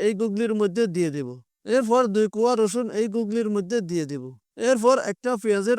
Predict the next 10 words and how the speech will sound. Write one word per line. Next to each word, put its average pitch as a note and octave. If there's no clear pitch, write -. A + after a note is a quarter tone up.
অর্ধেক F3+
কেটে G3
কুচি G3+
কুচি F#3+
করে G#3
এই A3+
গুগলির G#3
মধ্যে G3+
দিয়ে E3
দেব। B2+